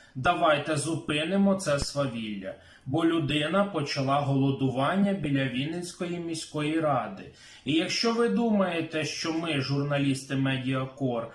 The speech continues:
вам це залишимо без покарання, ви дуже і дуже помиляєтесь.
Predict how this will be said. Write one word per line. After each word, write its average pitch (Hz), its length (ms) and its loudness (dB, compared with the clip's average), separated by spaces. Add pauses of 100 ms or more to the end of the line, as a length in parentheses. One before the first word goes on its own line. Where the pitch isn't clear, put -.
(240)
вам 139 400 2
це 131 580 0
залишимо 131 1040 0 (200)
без 123 760 0
покарання, 135 1080 0
ви 143 180 -2
дуже 143 520 2
і 185 40 0
дуже 135 480 0
помиляєтесь. 123 1200 -4